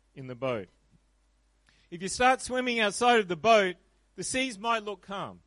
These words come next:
You might get wet and refreshed on a hot day and get straight back in the boat afterwards.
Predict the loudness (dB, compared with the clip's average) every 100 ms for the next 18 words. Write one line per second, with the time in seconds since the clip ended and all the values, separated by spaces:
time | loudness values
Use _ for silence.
0 | _ _ _ _ _ _ _ _ _ _
1 | -6 0 2 0 -2 2 2 0 -4 -4
2 | -4 0 0 0 -6 -8 0 0 0 0
3 | 0 0 -4 -8 -12 -6 -4 -2 0 -2
4 | -4 -12 -4 0 2 0 -2 -12 -20 -20
5 | _ -20 _